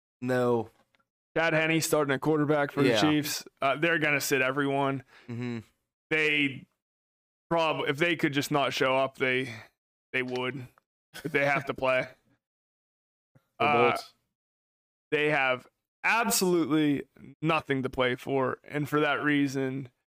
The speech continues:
Speaker 2: I am taking the San-, or the Los Angeles Chargers. Can't believe I'm doing this. Minus three and a half.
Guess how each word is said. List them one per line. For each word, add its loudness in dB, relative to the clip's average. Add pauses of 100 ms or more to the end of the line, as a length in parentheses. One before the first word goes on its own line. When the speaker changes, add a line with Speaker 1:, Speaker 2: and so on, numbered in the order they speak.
(640)
Speaker 2:
I 2
am 2
taking 0 (420)
the 2 (1120)
San-, -2
or 4
the 2
Los 2
Angeles 2
Chargers. 0 (920)
Can't 0
believe 2
I'm 2
doing 2
this. -2
Minus -2
three -2
and -4
a -4
half. -10